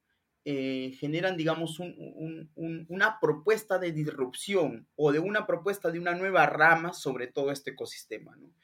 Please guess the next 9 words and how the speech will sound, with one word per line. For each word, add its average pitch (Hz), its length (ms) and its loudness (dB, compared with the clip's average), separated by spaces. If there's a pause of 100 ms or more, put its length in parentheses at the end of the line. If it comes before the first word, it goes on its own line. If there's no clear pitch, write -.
(440)
Eh, 131 340 -4
y 131 300 2
a 127 100 4
partir 143 300 0
de 170 100 4
ahí, 170 160 6
pues, 165 460 -2
eh, 123 680 -6
se, 139 380 -2